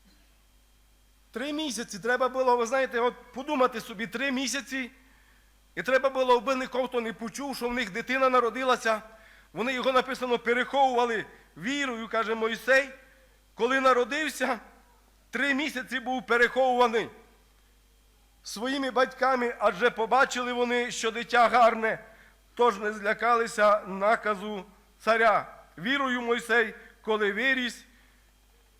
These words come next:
відмовився називатися сином дочки фараонова, фараонової. Не раз ми чули слово Господнє, коли нам треба дітей навчати.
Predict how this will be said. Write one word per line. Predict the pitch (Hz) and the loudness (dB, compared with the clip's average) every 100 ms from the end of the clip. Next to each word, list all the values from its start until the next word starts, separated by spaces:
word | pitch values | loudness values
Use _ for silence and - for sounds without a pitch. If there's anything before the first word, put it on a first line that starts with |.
| _ _ _ - | _ _ _ -12
відмовився | 180 185 185 247 254 254 - 226 220 185 | -10 -6 2 4 4 2 2 4 4 4
називатися | 214 190 226 226 208 208 196 | -2 0 2 2 0 -6 -6
сином | - 262 247 226 220 - | 0 0 2 0 -4 -18
дочки | 151 220 226 - 208 | -4 -2 0 -2 -8
фараонова, | 208 202 220 220 208 202 175 - - - _ _ 190 | 2 2 4 2 0 0 -2 -2 -18 -20 _ _ -2
фараонової. | 208 226 220 214 214 196 117 - _ _ _ _ _ _ _ _ 185 | 2 4 2 -2 -6 -8 -10 -16 _ _ _ _ _ _ _ _ -2
Не | 247 | 4
раз | 262 240 214 | 6 4 0
ми | 214 | -8
чули | 240 220 220 | -6 -4 -2
слово | 233 220 | 0 0
Господнє, | 202 214 - 254 226 226 214 - - - _ - | 0 -2 2 2 4 2 2 -2 -16 -20 _ -6
коли | 247 262 | -2 0
нам | 240 220 | 0 0
треба | 226 226 | -2 -2
дітей | 190 196 233 | -4 -6 -4
навчати. | 208 208 233 247 240 220 | -2 -2 0 0 -2 -12